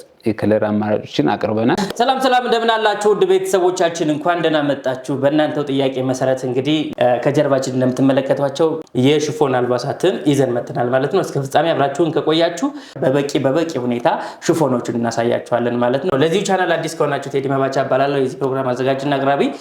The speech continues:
Speaker 2: ዛሬ ወደ ተዘጋጀንበት እናልፋለን። አብራችሁን ቆዩ። እንደምን ሰነበት ግርሜ?
Speaker 1: ደህና፣ እግዚአብሔር ሰላም ነው። ቴዲ፣
Speaker 2: ደህና ነው።
Speaker 1: እንኳን ደህና መጣህ።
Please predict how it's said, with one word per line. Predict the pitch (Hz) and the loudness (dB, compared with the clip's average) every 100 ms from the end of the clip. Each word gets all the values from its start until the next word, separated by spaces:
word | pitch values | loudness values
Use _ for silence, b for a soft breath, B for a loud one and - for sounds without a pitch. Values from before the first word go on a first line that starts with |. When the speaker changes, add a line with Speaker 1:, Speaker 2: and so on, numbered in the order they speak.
| B B 127 | B B 0
Speaker 2:
ዛሬ | 135 139 | 2 2
ወደ | 131 | 0
ተዘጋጀንበት | 139 127 127 135 131 139 | 0 0 0 0 0 0
እናልፋለን። | 147 147 147 160 240 - | 0 -2 0 -2 0 0
አብራችሁን | 156 170 156 165 139 | 0 0 0 -2 -4
ቆዩ። | 113 - _ b b | -6 -8 _ b b
እንደምን | - 165 160 | -2 -2 0
ሰነበት | 147 127 120 | -2 -2 -2
ግርሜ? | 127 117 | -2 0
Speaker 1:
ደህና፣ | 123 117 | 0 0
እግዚአብሔር | 107 98 98 | -2 -4 -2
ሰላም | 110 110 | -2 0
ነው። | 117 | -2
ቴዲ፣ | 113 113 | -2 0
Speaker 2:
ደህና | 139 123 | 0 0
ነው። | 117 | 0
Speaker 1:
እንኳን | 110 107 | 0 -2
ደህና | 104 101 | -4 -6
መጣህ። | 104 - | -6 -8